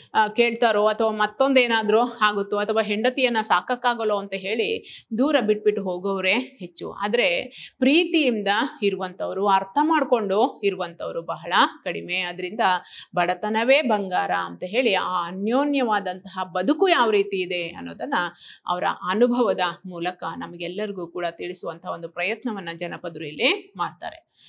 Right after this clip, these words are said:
ಬಡತನ ಸಿರಿತನ ಅನ್ನೋದು ಮುಖ್ಯವಲ್ಲ, ಗಂಡನಿಗೆ ಹೆಂಡತಿ, ಹೆಂಡತಿನಿಗೆ ಗಂಡ ಇದ್ರೆ ಬಂಗಾರದ ಮಾಲು ಮನೆಯಲ್ಲಿಯೇ ಇದ್ದಂಗೆ ಅಲ್ವಾ? ಆ ಪ್ರೀತಿ ಅನ್ನೋದು ಇದ್ರೆ ಆ ಪ್ರೀತಿಯೇ ಒಂದು ಬಂಗಾರದ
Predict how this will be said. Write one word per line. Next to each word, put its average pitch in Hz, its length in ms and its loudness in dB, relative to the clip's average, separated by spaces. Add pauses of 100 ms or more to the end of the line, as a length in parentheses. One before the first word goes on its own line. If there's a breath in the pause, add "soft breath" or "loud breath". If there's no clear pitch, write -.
(240 loud breath)
ಬಡತನ 320 540 4 (100)
ಸಿರಿತನ 294 600 2
ಅನ್ನೋದು 226 640 0
ಮುಖ್ಯವಲ್ಲ, 208 540 0 (600 loud breath)
ಗಂಡನಿಗೆ 262 560 4
ಹೆಂಡತಿ, 240 560 0
ಹೆಂಡತಿನಿಗೆ 226 1080 0
ಗಂಡ 196 320 -2
ಇದ್ರೆ 190 840 0 (120)
ಬಂಗಾರದ 262 720 2
ಮಾಲು 220 400 2
ಮನೆಯಲ್ಲಿಯೇ 202 720 -2
ಇದ್ದಂಗೆ 170 560 -6
ಅಲ್ವಾ? 196 480 -2
ಆ 220 40 2
ಪ್ರೀತಿ 330 480 4
ಅನ್ನೋದು 254 680 2
ಇದ್ರೆ 196 640 0 (200 loud breath)
ಆ 180 140 4
ಪ್ರೀತಿಯೇ 208 840 0
ಒಂದು 196 180 -2
ಬಂಗಾರದ 180 600 -2